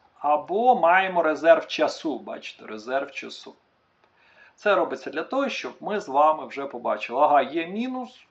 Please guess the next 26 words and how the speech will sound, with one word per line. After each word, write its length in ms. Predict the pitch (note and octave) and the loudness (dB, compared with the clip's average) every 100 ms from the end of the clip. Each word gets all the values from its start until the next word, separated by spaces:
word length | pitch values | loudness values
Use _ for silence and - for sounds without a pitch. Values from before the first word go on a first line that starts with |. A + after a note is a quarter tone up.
| _ | _
а, 600 | - B2+ B2+ B2+ B2+ B2 | -8 -6 -6 -8 -10 -10
звертаємо 580 | A#2+ C#3+ - E3+ D3 C#3 | -12 -14 0 2 2 -2
увагу, 340 | C3+ F3+ G#3+ G3+ | 0 4 4 0
що 220 | - D#3+ | -6 -6
за 160 | C3 | -6
дедлайни, 500 | B2+ C3 D#3+ G3 G3+ | -6 -4 2 2 2
чого 300 | F3 C#3+ C3 | -6 -10 -8
не 80 | C#3+ | -8
встигаємо, 840 | A#2+ - B2+ E3+ F#3+ G3 F3+ F#3+ - - - - | -12 -8 0 2 2 2 0 0 -2 -16 -20 -18
чи 120 | - | -10
може 200 | C4 C4 | -4 -4
змінити 420 | E3+ E3+ F3+ F3 E3+ | -4 -6 -6 -6 -6
технологію, 720 | D#3 - C3+ A2+ G#2+ - G2+ _ | -6 -6 -6 -4 -6 -8 -16 _
чи 160 | - - | -20 -16
може 200 | B2+ C#3+ | -12 -10
добавити 500 | C#3+ D#3+ E3+ F3+ F#3 | 2 6 6 6 -2
ресурси, 800 | F#3+ - C3+ A2+ - - G#2+ - | -2 -4 -8 -8 -12 -18 -18 -18
чи 160 | - A2+ | -18 -12
може 240 | A#2 B2+ | -12 -12
треба 260 | C#3+ D#3+ E3 | -6 -4 -4
якісь 280 | E3+ F3 F3 | -6 -12 -12
механізми 680 | E3+ - F3+ D3 A#2 A#2 A2 | -10 -8 -8 -10 -12 -12 -14
встановити, 640 | - A#2 A2+ G2+ G2+ - _ _ - - - - | -18 -16 -14 -14 -16 -18 _ _ -20 -20 -18 -6
е, 460 | C#3 D3 D3 C#3 C#3 | 0 4 4 2 0
чи, 1000 | - D#3 D#3+ E3 E3 E3 D#3+ D#3 D3+ - | -2 -4 -4 -4 -2 -2 0 0 -2 -6
ну, 180 | E3+ - | -8 -8